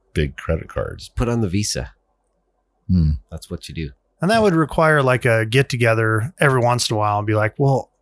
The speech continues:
Speaker 3: here's how much we have on the credit card. Um,
Speaker 2: <laughs>
Speaker 3: can we get our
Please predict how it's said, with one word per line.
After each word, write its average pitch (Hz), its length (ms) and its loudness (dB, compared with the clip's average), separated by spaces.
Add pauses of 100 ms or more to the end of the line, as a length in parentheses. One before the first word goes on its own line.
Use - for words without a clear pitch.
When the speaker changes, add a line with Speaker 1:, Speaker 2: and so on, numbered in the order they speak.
(100)
Speaker 3:
here's 160 220 0
how 156 100 2
much 139 200 0
we 131 100 2
have 120 200 2
on 117 60 0
the 110 80 -2
credit 113 320 -2
card. 107 480 -4
Um, 113 380 0 (300)
Speaker 2:
<laughs> - 300 -8
Speaker 3:
can 147 140 2
we 156 80 4
get 190 160 2
our 131 360 2